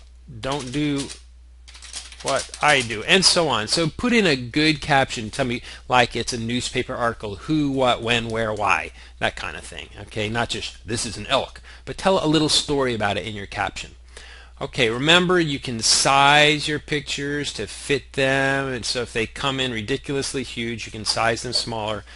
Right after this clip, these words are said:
Hopefully you're able to do that. Um, and I said three per page, and so then you have two pages of text and maybe two pages of, uh, six photographs with captions, get 'em in there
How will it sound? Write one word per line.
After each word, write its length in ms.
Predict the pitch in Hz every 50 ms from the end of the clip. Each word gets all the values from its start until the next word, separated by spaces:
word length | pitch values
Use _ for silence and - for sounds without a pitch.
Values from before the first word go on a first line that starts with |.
| - - -
Hopefully 340 | - 127 117 - - 127
you're 140 | 123 117 113
able 200 | 113 113 113 113
to 80 | 104 98
do 220 | 98 117 143 147
that. 300 | 143 147 143 139 123 - - - - - -
Um, 380 | - 120 113 107 104 104 101 101 - - - - - - - - - - - - - - - -
and 360 | 135 135 131 135 131 131 131
I 100 | 127 127
said 300 | 120 - - 127 123 117
three 300 | - - 131 127 131 131
per 160 | - - 143
page, 560 | 135 - - 185 214 208 135 107 98 - - - -
and 180 | 131 120 120
so 220 | - - 139 127 123
then 260 | 120 131 131 139 147
you 80 | 147 131
have 380 | 127 127 127 127 117 - -
two 160 | - - 156
pages 380 | 139 - 143 131 123 123 113 -
of 140 | 110 98 -
text 480 | - 175 180 196 - - - - - - - - - - - - -
and 220 | 117 120 117 120
maybe 220 | 120 123 117 113 110
two 340 | - - - 165 165 160 139
pages 720 | - - 151 143 143 143 120 - 135 135 135 135 131 123
of, 580 | - - - 110 107 101 101 - - - - - - -
uh, 460 | 113 110 104 104 104 104 104 101 95 - - - - - - - - - - - -
six 400 | - - - - 160 147 - -
photographs 720 | - - 135 131 135 139 139 131 147 175 190 185 - -
with 160 | - 113 101
captions, 640 | - - 127 113 107 - - 170 180 196 196 - - - - - - - - -
get 160 | - 131 123
'em 100 | 127 135
in 120 | 147 156 170
there 360 | 180 190 208 220 214 -